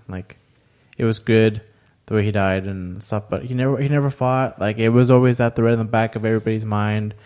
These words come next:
Like, besides Cersei and stuff, and, and, like, they, he was supposed to be the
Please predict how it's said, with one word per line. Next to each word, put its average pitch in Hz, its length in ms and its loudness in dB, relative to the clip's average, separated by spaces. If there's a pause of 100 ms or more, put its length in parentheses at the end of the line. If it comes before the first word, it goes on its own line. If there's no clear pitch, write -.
(220)
Like, 110 140 -2
besides 110 340 -2
Cersei 107 540 -4
and 104 120 -4
stuff, 104 400 -2
and, 98 240 -8 (840)
and, 110 140 -2
like, 98 240 -6
they, 110 300 2
he 135 140 0
was 139 180 4
supposed 131 220 0
to 117 60 -4
be 123 100 2
the 117 140 -4